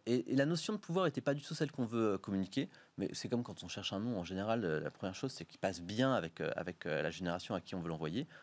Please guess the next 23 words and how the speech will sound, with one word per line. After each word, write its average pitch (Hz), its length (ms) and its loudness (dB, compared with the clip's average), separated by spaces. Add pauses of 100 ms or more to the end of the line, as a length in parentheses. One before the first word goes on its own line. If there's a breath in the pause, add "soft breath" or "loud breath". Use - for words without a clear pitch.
(100)
Donc - 160 -8
les 82 120 -8
enfants, 98 360 -2
euh, - 120 -6
ça, - 160 -10 (120)
ça, - 180 -4 (100)
ne 92 260 -2
comprennent 110 460 0
bien 113 120 2
ce 90 140 -6
sens-là. 139 400 -2 (560 loud breath)
Mais 107 240 0
le, 117 340 4
le, 120 300 6
le 120 140 6
vrai, 127 340 4
la 131 120 4
vraie 151 160 2
raison, 160 300 2
c'est - 180 -6
que, - 200 -2 (540 soft breath)
en 123 80 2
fait, - 320 -2